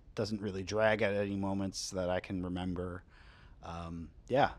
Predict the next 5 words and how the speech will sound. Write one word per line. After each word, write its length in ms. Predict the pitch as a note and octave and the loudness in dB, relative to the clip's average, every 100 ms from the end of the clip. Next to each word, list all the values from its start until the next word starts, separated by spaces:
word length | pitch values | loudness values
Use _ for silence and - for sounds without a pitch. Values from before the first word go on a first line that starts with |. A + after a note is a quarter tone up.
| - | -16
highly 360 | - B2 B2+ B2 | 0 4 4 4
recommend. 800 | A#2 - G#2 G2+ G2 G2+ G2 - - | 2 0 -2 -2 -4 -4 -6 -10 -8
Um, 420 | F#2+ F#2+ F#2+ G2 - - - - - | -6 -4 -6 -10 -12 -20 -20 -14 -6
and 200 | F#2+ F#2 | -4 -4
so 300 | G#2 G2+ | 0 0